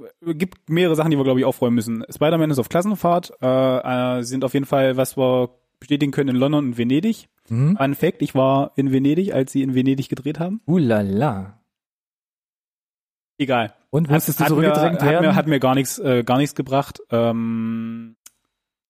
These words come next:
Speaker 1: die haben extra auf Social Media dann da irgendwelche Instagram-Stories gepostet, dass, äh, es wo vor dem Hotel so, so verrückt zugeht, dass die Security gesagt hat, "Nope,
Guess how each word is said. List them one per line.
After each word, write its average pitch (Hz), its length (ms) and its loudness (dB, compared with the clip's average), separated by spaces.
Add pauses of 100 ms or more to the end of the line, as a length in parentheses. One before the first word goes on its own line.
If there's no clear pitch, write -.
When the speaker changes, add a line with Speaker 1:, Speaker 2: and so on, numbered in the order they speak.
(560)
Speaker 1:
die 123 400 2
haben 127 440 0
extra 135 380 -2
auf 127 120 -2
Social 131 220 0
Media 120 360 2
dann 117 160 -2
da 117 140 2
irgendwelche 117 280 0
Instagram-Stories 113 1400 -2
gepostet, 113 460 -2
dass, 107 300 -10
äh, 110 360 0
es - 220 -6
wo 113 200 0
vor 123 200 -2
dem 117 160 -2
Hotel 117 540 0 (560)
so, 123 460 2 (1080)
so 180 100 2
verrückt 160 340 0
zugeht, 160 400 2
dass 143 120 2
die 143 80 0
Security 135 380 0
gesagt 127 300 2
hat, 113 140 -2
"Nope, 160 260 -2